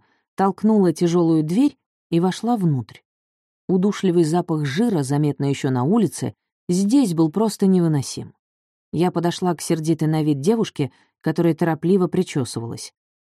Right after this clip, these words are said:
«Будьте добры», начала было я. Она, не поднимая головы, прошла мимо меня, но через три-четыре шага остановилась. «Чего надо?» — грубо спросила она. «Я ищу женщину по фамилии Чирулла».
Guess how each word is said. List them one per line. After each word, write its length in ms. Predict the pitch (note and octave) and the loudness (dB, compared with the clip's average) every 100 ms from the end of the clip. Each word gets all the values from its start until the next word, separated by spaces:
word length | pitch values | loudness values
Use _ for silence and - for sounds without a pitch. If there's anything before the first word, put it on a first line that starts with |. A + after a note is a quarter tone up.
| _ - | _ -6
«Будьте 380 | G3 D#4 F4 | 0 0 0
добры», 360 | D4+ C#4 G#3 D#3 | 0 0 2 2
начала 360 | D3+ - D#3+ D3 | 0 -2 -4 -2
было 160 | D3 | 0
я. 300 | D3 C#3+ B2+ _ _ _ _ _ _ - | 2 0 -4 _ _ _ _ _ _ -6
Она, 260 | A#3+ B3 B3 | 0 2 2
не 120 | A#3 | 2
поднимая 480 | G#3+ G#3 G#3+ G3+ F#3 | 2 2 4 4 2
головы, 380 | F#3+ G#3 C4 | 2 2 0
прошла 420 | - E3 - F3 E3 | 0 -4 -2 -2 0
мимо 300 | E3 E3 E3 | 0 2 2
меня, 340 | F3+ B3 C4 | 2 2 2
но 140 | D#3+ | 0
через 280 | B2+ D3+ D3 | 0 -2 -2
три-четыре 540 | - G3 - E3+ F#3 E3 | 0 -2 0 -2 -2 -2
шага 400 | - E3+ A3 C4+ | -2 -2 0 -2
остановилась. 800 | B3+ - C4 C#4 F3 B2 B2+ - _ _ - | -4 -2 0 0 0 -2 -6 -12 _ _ -2
«Чего 260 | B3+ C4+ | 2 4
надо?» — 400 | B3+ G#3 D#3 C#3+ - - | 4 2 2 -2 -6 -4
грубо 260 | D#3+ D#3 | 0 0
спросила 480 | D3 E3+ D3 D3 C#3 | -2 -4 -2 0 0
она. 300 | C3+ C3+ C3 _ _ _ _ _ _ _ | 0 -4 -6 _ _ _ _ _ _ _
«Я 160 | - A3+ | 2 2
ищу 200 | B3 C4 | 2 0
женщину 520 | A3 D4 C4 G3 E3 | 2 2 2 0 0
по 120 | D3 | -2
фамилии 460 | F3+ G3+ A3+ B3+ A#3+ | -2 2 2 4 2
Чирулла». 600 | G#3 B3+ A3+ C#3+ B2+ | 2 2 4 2 0